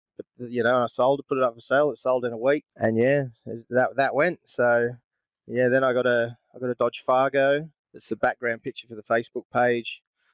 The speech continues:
I've got that mounted on a Hilux chassis, but I've sort of been a bit slack with that. I've sort of lost interest a little bit 'cause what I was building wasn't gonna be very practical with a, a turbo four hundred and a supercharged L S running E eighty-five and I think,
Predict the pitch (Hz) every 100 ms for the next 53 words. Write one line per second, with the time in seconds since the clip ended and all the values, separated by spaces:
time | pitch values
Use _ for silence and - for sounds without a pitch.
0 | - 123 147 120 117 131 127 123 120 120
1 | 127 135 131 - 127 127 131 120 110 -
2 | 123 113 117 113 - - 117 - 110 117
3 | 107 - 110 101 _ - 117 - - 120
4 | 117 113 - 107 110 113 110 120 _ -
5 | 104 - - _ _ _ - 135 120 113
6 | 127 123 123 117 123 117 113 113 113 113
7 | 110 123 120 - - 120 123 113 107 110
8 | - _ _ - 110 - 120 113 120 113
9 | 117 117 113 110 113 107 123 113 - 110
10 | 110 - 110 110 110 - 110 110 110 120
11 | 117 113 110 107 110 110 110 107 104 101
12 | - _ _ _ _ _ -